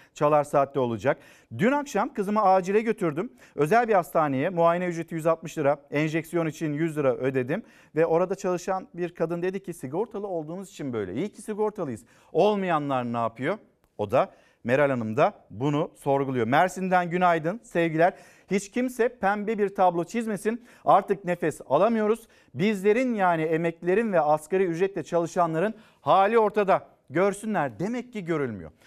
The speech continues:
Devam edelim. Şimdi, e, hukukta ne durumdayız?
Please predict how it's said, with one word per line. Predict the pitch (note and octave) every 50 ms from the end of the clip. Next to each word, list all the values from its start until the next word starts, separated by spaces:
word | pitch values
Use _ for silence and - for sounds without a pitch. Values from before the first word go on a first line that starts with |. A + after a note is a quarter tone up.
| - - _ _
Devam | C#3+ F3+ A#3+ B3+ C4 B3
edelim. | A#3 F#3+ G3 F#3 G3 G#3+ -
Şimdi, | - - - F#3+ F#3 F3+ E3+ F#3 F3 F3+ - _ _ _ -
e, | B2 C3+ C#3 C#3+ C#3+ D3 D3 - -
hukukta | - F3 - - G#3+ G3+ - - G#3+ G#3 F#3+ E3+ - - -
ne | D3 D#3+ E3 D#3 D#3 - B2+
durumdayız? | C3+ C3+ C3 B2+ B2 A2+ G#2+ G#2 G2+ G#2+ C3+ F#3 F#3+ -